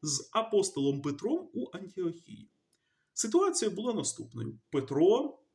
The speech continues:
будучи одні-, одним із стовпів церкви, спочатку вільно їв разом із християнами з язичників, демонструючи відсутність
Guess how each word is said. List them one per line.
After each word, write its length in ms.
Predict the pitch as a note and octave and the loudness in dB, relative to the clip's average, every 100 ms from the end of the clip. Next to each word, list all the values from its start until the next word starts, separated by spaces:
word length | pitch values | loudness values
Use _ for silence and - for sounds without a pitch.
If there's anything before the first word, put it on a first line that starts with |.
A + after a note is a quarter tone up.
| _ _ _ _ C#3 | _ _ _ _ -6
будучи 640 | D3+ C#4 A3+ - G3+ - | 4 4 4 2 0 4
одні-, 480 | E3 E3 G3 G#3 G#3+ | 2 2 2 4 6
одним 400 | E3 E3+ G#3+ F#3 | 4 2 0 0
із 240 | F3+ - - | 0 -2 2
стовпів 680 | - - G3+ - - C#3+ A2+ | 2 4 0 0 -6 -6 -2
церкви, 460 | D#3+ D3+ G#3 E4+ G4+ - _ _ _ | 0 0 0 -2 -2 -6 _ _ _
спочатку 720 | - - D#3+ A3 C#4+ C#4+ - | -10 -2 0 2 0 0 -4
вільно 540 | - C#3+ E3 B3 G#3 F#3 | -4 -2 0 2 4 2
їв 460 | B2+ D3+ B2+ - _ _ _ _ _ | 0 -2 -4 -6 _ _ _ _ _
разом 480 | C3+ D#3+ G#3+ C#4 G#3+ | 0 2 2 0 0
із 180 | F#3+ - | 0 0
християнами 880 | - F3+ - F#3+ F#3 D#3 C3 B2+ | 2 0 2 0 2 2 2 0
з 100 | B2 | -2
язичників, 840 | A#2 A2+ A2+ A2+ - A#3 E4+ F#4 F4+ _ _ - | 0 0 0 -4 -6 0 0 0 -4 _ _ -12
демонструючи 1200 | C3+ C4 C4+ B3+ - C#4+ C4+ D#3+ B2 - C3+ - | 0 4 4 2 0 0 0 0 -2 -4 -6 -6
відсутність 1040 | C#3+ G3+ B3 - B3 G3 - D#3+ - - | -6 -6 -2 -2 -2 -6 -6 -2 -4 -4